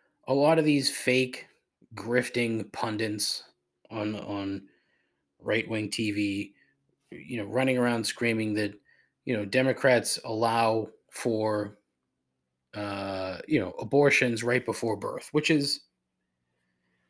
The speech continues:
uh, it, I mean, honestly, the thought of it is just so stupid, and that people say these things hoping that people are going to believe them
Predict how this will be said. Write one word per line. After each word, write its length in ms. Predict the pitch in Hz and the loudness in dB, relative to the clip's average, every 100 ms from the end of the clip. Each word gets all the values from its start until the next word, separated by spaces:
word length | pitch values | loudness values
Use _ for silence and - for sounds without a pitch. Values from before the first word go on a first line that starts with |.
| _ _ _ _ _ _ _ _ _ _ _ - | _ _ _ _ _ _ _ _ _ _ _ -4
uh, 400 | 156 135 101 - | -2 0 -2 -2
it, 220 | - 165 165 | 2 4 4
I 20 | |
mean, 220 | 170 170 - - - | 4 2 0 -8 0
honestly, 400 | 170 175 - 120 | 4 4 4 2
the 80 | |
thought 280 | 110 175 202 | 2 0 2
of 100 | 202 | 4
it 100 | 180 | 4
is 80 | 151 | 2
just 240 | - 147 | 0 0
so 120 | - 131 | 2 0
stupid, 600 | - 113 101 104 104 - - | 0 -2 -2 -2 -4 -6 -2
and 200 | 120 120 | 2 2
that 180 | 117 - _ _ _ - - | 0 -4 _ _ _ -16 -2
people 280 | 185 190 | 0 2
say 360 | 185 - 160 165 | 2 4 6 4
these 320 | 123 117 - | 4 0 0
things 680 | - 107 104 107 110 - - _ _ _ _ _ _ _ _ _ _ _ _ _ _ _ - | -2 -2 -2 -4 -6 -8 -10 _ _ _ _ _ _ _ _ _ _ _ _ _ _ _ -14
hoping 520 | - 165 165 160 147 | 2 2 4 4 4
that 200 | 131 120 | 4 0
people 320 | - 135 135 | -2 -2 0
are 60 | 123 | 0
going 320 | 117 120 120 | 0 0 0
to 100 | 101 | -2
believe 560 | 110 113 113 180 240 107 | -4 -2 2 6 6 4
them 380 | 107 - 104 | -4 -8 -10